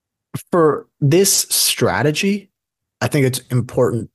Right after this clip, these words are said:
to do what he's doing with the cash balance, because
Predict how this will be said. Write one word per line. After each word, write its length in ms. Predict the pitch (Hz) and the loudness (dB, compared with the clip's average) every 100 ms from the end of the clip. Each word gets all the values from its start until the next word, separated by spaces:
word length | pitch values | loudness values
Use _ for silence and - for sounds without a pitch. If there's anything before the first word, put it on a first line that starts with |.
| - | -6
to 220 | - 107 | -2 -2
do 260 | - - 113 | -2 -2 0
what 140 | 104 | 0
he's 340 | - - 110 104 | -2 -6 -4 0
doing 180 | 104 95 | 0 0
with 140 | 92 | -4
the 80 | - | -4
cash 340 | - 85 - | -4 -2 -2
balance, 460 | - 65 57 50 - | -2 -4 -4 -6 -6
because 460 | - 127 127 98 | -4 -2 0 0